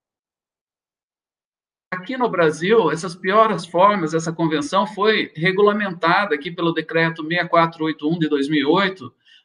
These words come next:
falando que as piores formas que estão lá na Convenção cento e oitenta e dois, viu, pessoal? Se vocês abrirem a convenção, vocês vão ver. Todas as formas de escravidão, né, que infelizmente ainda a gente encontra aqui no Brasil,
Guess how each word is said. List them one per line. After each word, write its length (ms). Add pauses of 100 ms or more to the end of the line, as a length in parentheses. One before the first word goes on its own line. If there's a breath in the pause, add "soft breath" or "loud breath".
(140)
falando 400
que 120
as 100
piores 480
formas 340
que 140
estão 460
lá 180
na 80
Convenção 560
cento 240
e 40
oitenta 300
e 80
dois, 280
viu, 160
pessoal? 280
Se 140
vocês 320
abrirem 420
a 40
convenção, 420
vocês 300
vão 180
ver. 240 (500)
Todas 320
as 160
formas 340
de 80
escravidão, 720
né, 360
que 320
infelizmente 840
ainda 240
a 40
gente 300
encontra 560
aqui 220
no 120
Brasil, 560